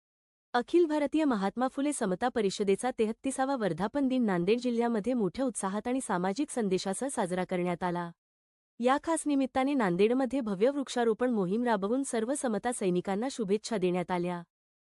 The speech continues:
अखिल भारतीय महात्मा फुले समता परिषद जिल्हा नांदेड तर्फे जिल्हाध्यक्ष नांदेड शहर ॲडव्होकेट संघरत्न गायकवाड यांच्या नेतृत्वाखाली आणि नांदेड दक्षिण ग्रामीण जिल्हाध्यक्ष नारायण अंभोरे यांच्या मार्गदर्शनाखाली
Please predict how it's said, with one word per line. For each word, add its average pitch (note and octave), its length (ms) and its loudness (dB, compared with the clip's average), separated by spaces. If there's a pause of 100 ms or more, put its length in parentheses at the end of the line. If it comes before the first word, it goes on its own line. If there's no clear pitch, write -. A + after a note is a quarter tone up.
(300)
अखिल D#4+ 320 4
भारतीय D4+ 380 2
महात्मा A#3 440 2
फुले C#4+ 240 -2
समता G3 340 0
परिषद A3 460 -2
जिल्हा G#3+ 260 0
नांदेड G#3 440 2
तर्फे A#3 240 2
जिल्हाध्यक्ष G#3 540 0
नांदेड G3 400 2
शहर A#3+ 280 -2
ॲडव्होकेट A3 520 0
संघरत्न G3 540 -2
गायकवाड G#3 440 0
यांच्या G#3+ 280 -2
नेतृत्वाखाली E3+ 840 -4 (720)
आणि C4+ 180 4
नांदेड B3+ 420 2
दक्षिण C#4+ 320 0
ग्रामीण A#3 360 2
जिल्हाध्यक्ष A3+ 500 0
नारायण G#3+ 440 0
अंभोरे G3+ 340 2
यांच्या B3 320 0
मार्गदर्शनाखाली F#3+ 960 -2